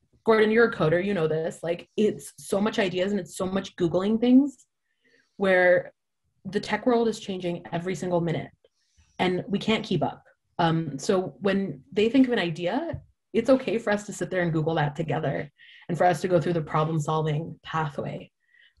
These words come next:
Um, we know that most of our girls aren't gonna become computer programmers. It's,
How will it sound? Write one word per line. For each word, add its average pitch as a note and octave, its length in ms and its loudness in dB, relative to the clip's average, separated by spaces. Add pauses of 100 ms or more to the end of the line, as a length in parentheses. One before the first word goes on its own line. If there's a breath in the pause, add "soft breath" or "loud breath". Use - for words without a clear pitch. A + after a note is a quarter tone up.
Um, E3 380 0 (920)
we A3+ 160 2
know G#3+ 220 6
that G#3+ 160 4
most F#3+ 180 0
of F#3+ 60 -4
our F3 120 2
girls E3 320 -2
aren't D#3+ 260 -4
gonna D#3 120 0
become D3+ 240 0
computer D3 280 0
programmers. D3 600 -6
It's, D#3 260 -10